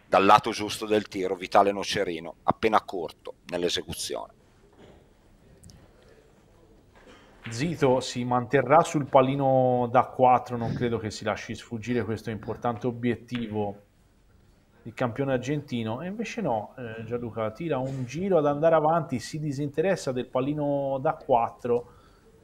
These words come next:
Speaker 2: Eh, avresti forzato tu, Gianluca, quel pallino da quattro?
Speaker 1: Sai, è abbastanza distante da sponda. Probabilmente questo sarà uno di quei tiri di cui parleremo dopo, no, Nicola? Perché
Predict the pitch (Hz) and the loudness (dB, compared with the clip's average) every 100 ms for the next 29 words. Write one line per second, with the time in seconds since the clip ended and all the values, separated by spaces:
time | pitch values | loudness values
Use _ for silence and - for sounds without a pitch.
0 | - 113 113 120 175 220 220 208 202 165 | -14 -10 -8 -2 0 0 0 2 2 6
1 | 185 113 95 95 98 98 95 95 92 92 | 6 6 2 -8 -4 -2 -2 -4 -4 -4
2 | 90 98 95 95 92 - - 80 - 110 | -2 -2 -2 -2 -2 -2 -4 -4 -8 -12
3 | 127 _ _ _ _ - _ - - - | -12 _ _ _ _ -20 _ -20 -20 -20
4 | - - - - - - - - 104 120 | -20 -20 -20 -20 -18 -8 -2 2 4 6
5 | - 156 - 165 - - - 160 135 - | 6 4 6 4 6 2 4 2 2 2
6 | - 147 151 151 131 107 - 139 165 170 | 6 6 6 8 8 6 4 6 6 6
7 | 147 127 117 110 107 101 98 98 95 90 | 8 12 12 12 12 12 12 10 10 8
8 | 87 - _ - - _ _ - 196 208 | 4 -4 _ -20 -20 _ _ 4 6 6
9 | 208 226 220 156 156 147 135 135 131 147 | 6 4 4 4 4 4 4 8 8 8
10 | 147 135 123 139 123 - 151 151 131 117 | 2 -4 0 0 0 -4 -2 0 -2 -4
11 | - 127 127 117 113 107 98 95 - 110 | -10 -6 -2 0 0 2 0 2 4 6
12 | 117 127 123 120 139 95 87 87 95 90 | 8 8 6 8 8 8 2 0 -2 -2
13 | - 87 85 - 90 80 98 98 98 90 | -4 -4 -4 -4 -8 -2 2 4 6 4